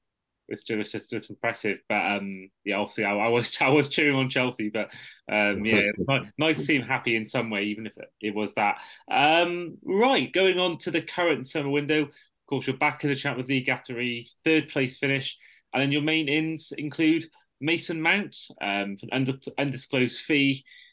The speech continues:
um, Andre Onana for an undisclosed fee as well, uh, the goalkeeper to replace David De Gea, I say about forty-five to fifty million, I think it is. And then Rasmus Højlund came in for seventy-two million pounds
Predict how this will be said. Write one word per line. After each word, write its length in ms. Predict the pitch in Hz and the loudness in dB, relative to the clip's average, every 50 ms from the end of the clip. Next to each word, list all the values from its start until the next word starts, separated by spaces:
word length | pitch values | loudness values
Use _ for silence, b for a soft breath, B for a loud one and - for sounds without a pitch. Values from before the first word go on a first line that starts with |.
| B _ _ - | B _ _ -6
um, 400 | - 95 95 92 92 98 98 - | -4 -2 -2 -2 -2 -4 -6 -4
Andre 380 | - 135 147 147 135 147 139 135 | -2 0 0 2 2 2 2 4
Onana 400 | 135 135 139 139 139 139 135 131 | 4 4 2 2 2 0 -2 -4
for 140 | - - - | -6 -10 -6
an 60 | 123 | -4
undisclosed 460 | 131 135 131 - - 143 131 127 - | -4 -4 -4 -2 0 0 0 0 0
fee 140 | - 135 127 | 0 2 2
as 120 | 123 107 | 2 2
well, 440 | 120 143 139 139 139 139 143 107 - - | 2 2 4 4 4 2 0 -2 -4 -6
uh, 80 | - | -4
the 100 | 104 117 | -4 -4
goalkeeper 400 | 107 - 127 127 127 135 131 135 - | -2 0 -2 0 0 -2 -4 -4 -6
to 120 | - - 123 | -8 -8 -8
replace 280 | - - 131 127 131 | -2 -2 -2 -2 -2
David 300 | - - 127 117 117 107 | -2 -2 -2 -2 -2 -4
De 60 | 127 | -6
Gea, 440 | 117 - 143 143 139 135 135 139 135 B B B B B _ _ _ - | -4 -2 0 2 2 2 0 0 -2 B B B B B _ _ _ -16
I 40 | 113 | -8
say 200 | - 139 123 117 | -2 0 0 2
about 280 | 113 123 107 107 - - | 0 0 -4 -4 -6 -4
forty-five 500 | 135 123 113 - 120 - 127 120 117 113 | -4 -4 -4 -6 -4 -2 0 0 0 -2
to 200 | - _ - - - | -4 _ -18 -12 -8
fifty 280 | - 123 - - 131 123 | -8 -8 -4 -4 -4 -2
million, 260 | 123 127 127 127 123 | 0 2 2 2 0
I 60 | 117 | -2
think 260 | - - 131 123 - | -2 -2 -4 -2 -2
it 60 | 123 | 0
is. 260 | 123 123 123 123 - - | 0 0 0 -2 -4 -2
And 120 | - 120 123 | 0 2 2
then 180 | 127 120 120 | 2 2 2
Rasmus 380 | 127 139 139 135 135 139 127 - | 2 2 2 0 -2 -6 -6 0
Højlund 340 | 143 139 131 127 131 127 117 | 0 2 2 2 0 -2 -2
came 180 | - 135 131 | -4 -4 -2
in 100 | 131 131 | -2 -2
for 120 | 127 - 127 | -4 -6 -10
seventy-two 640 | - - 156 139 135 135 135 - - - 151 156 | -6 -4 -2 -4 -4 -6 -10 -10 -2 0 0 0
million 300 | 143 147 147 143 143 135 | 2 0 0 0 0 -2
pounds 440 | 135 135 143 139 143 143 135 - | -2 0 0 0 0 -2 -6 -10